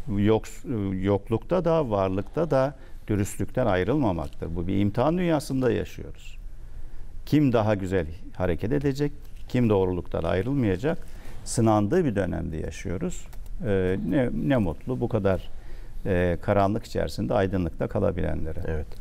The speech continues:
Speaker 2: Hocam bir de, e, tabii şimdi süremizin sonuna geldik ama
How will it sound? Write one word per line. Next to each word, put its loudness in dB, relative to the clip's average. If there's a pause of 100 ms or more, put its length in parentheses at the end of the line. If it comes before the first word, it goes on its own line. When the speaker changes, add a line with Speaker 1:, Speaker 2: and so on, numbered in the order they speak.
(340)
Speaker 2:
Hocam 4
bir 0
de, 4 (120)
e, 2
tabii -2
şimdi 2
süremizin 2
sonuna 2 (180)
geldik 2
ama 2